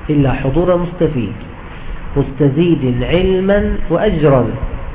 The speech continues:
لا حضور مستغن بما عندك، طالبا عثرة تشنعها أو غريبة تشيعها، فهذه أفعال الأراذل الذين لا يفلحون في العلم أبدا".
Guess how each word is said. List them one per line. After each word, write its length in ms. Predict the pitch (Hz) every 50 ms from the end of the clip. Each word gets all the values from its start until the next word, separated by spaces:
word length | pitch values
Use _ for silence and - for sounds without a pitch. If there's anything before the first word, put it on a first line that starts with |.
| - - - -
لا 160 | 185 202 202
حضور 460 | 196 - 185 170 165 190 185 170 156 147
مستغن 720 | 139 135 - - - - 175 175 170 156 147 135 127 120
بما 260 | 120 123 117 120 120 113
عندك، 400 | 120 139 135 127 - 127 123 123 - - - - - - - - - - - - - -
طالبا 540 | 180 185 180 165 160 147 147 139 135 131 127
عثرة 800 | 131 156 160 160 156 - - 143 147 143 147 147 143 131 127 123 120 123 131
تشنعها 880 | 131 127 - 135 131 127 127 131 143 151 139 139 131 117 120 127 123 123 123 - - - - - - - - - - -
أو 180 | 131 135 131 127
غريبة 760 | 117 127 131 131 143 156 165 156 156 151 143 147 147 135 127 123 120 113 -
تشيعها، 1040 | 127 120 - - 127 123 123 120 120 131 147 151 135 135 131 123 117 127 123 120 117 - - - - - - - - - - - - - - - - - - - - -
فهذه 400 | 151 170 185 175 156 160 160 143
أفعال 320 | 123 120 143 151 160 156
الأراذل 800 | 147 143 147 139 151 151 170 180 180 175 147 156 156 143 123 113 - - - - - - - 143
الذين 360 | 147 147 147 139 151 160 156
لا 180 | 151 151 175 202
يفلحون 600 | 202 185 - - 175 170 185 - 196 180 170 156 156 156
في 40 |
العلم 420 | 160 160 170 196 214 208 208 220 -
أبدا". 380 | - 185 165 147 123 113 107